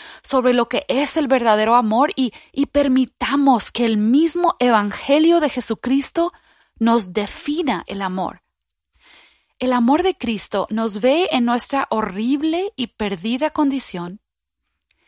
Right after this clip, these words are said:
se sacrifica para salvarnos cuando nosotros no podemos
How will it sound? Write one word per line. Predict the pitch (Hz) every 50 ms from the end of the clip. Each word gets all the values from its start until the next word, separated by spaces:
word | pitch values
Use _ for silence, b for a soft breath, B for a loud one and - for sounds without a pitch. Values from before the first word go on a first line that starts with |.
| _ _ _
se | - - - 262
sacrifica | 233 - 269 233 226 - - 226 202 - - - 240 247 254 - - 320 320
para | 320 _ - 233 214 196 190
salvarnos | - - 214 196 185 170 180 196 208 247 277 269 269 294 294 -
cuando | - 247 233 214 214
nosotros | 196 190 185 - 233 - - 254 226
no | 214 208 233 247
podemos | - 320 302 240 185 170 170 190 254 262 - -